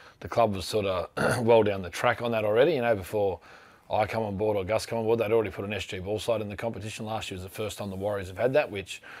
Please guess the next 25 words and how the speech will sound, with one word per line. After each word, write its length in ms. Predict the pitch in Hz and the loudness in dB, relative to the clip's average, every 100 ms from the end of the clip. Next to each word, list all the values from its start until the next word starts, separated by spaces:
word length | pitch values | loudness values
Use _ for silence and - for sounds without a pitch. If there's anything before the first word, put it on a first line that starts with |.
| - - - - | -20 -20 -16 -8
um, 420 | 101 101 101 117 | -6 -4 -6 -8
what 180 | 131 135 | -6 0
that 260 | 135 123 | 2 2
does 260 | 113 110 101 | 0 -2 -2
is 120 | 104 | -6
it 100 | 107 | -4
allows, 640 | 113 117 113 107 87 - - | 0 4 2 0 -6 -16 -14
you 120 | 95 | -12
know, 160 | 98 101 | -8 -8
your 200 | 98 98 | -8 -8
recruitment 400 | - 120 120 101 | -2 0 0 -4
officer, 460 | 98 - 98 95 - - - - - - | -8 -8 -8 -10 -14 -20 -20 -20 -14 0
Peter 160 | 113 | 2
O'Sullivan, 420 | 107 - 113 113 101 | 2 2 2 2 0
to 80 | |
go 200 | 104 110 | 0 0
to 80 | 104 | 0
a 60 | 98 | -4
sixteen-year-old 680 | - 107 - 101 98 98 90 | -6 -6 -8 -8 -6 -6 -4
kid 120 | 117 | -4
and 80 | 101 | -4
his 100 | 92 | -6
parent 320 | 120 110 101 | -2 -2 -2
and 80 | - | -4
say, 360 | 107 104 98 | -2 -2 -4